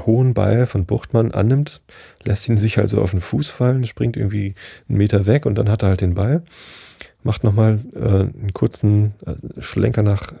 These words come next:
rechts, also, äh, in die Mitte, der, der war auf der linken Seite der, der Lauf,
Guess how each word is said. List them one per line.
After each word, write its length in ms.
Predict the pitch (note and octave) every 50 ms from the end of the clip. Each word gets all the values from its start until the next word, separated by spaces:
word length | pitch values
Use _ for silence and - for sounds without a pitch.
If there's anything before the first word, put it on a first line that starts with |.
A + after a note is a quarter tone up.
| - - -
rechts, 280 | G2+ A#2+ - - - -
also, 220 | G#2+ F#2+ G2 F#2 F#2 -
äh, 280 | F2+ F2+ - - - -
in 160 | - G2 F#2+
die 80 | F2+
Mitte, 240 | F#2 A2+ - C3 C3
der, 240 | B2 B2+ B2+ G#2 F#2+
der 180 | G2 - F#2+ F#2+
war 80 | F#2+
auf 80 | F#2 F#2
der 120 | - G2+
linken 200 | G2 G#2 - -
Seite 240 | F#2 G2 G#2+ A2 A#2+
der, 180 | A#2 A2+ A2 A#2
der 200 | A2+ - A2 A2+
Lauf, 280 | A#2+ A#2+ A#2+ A#2 -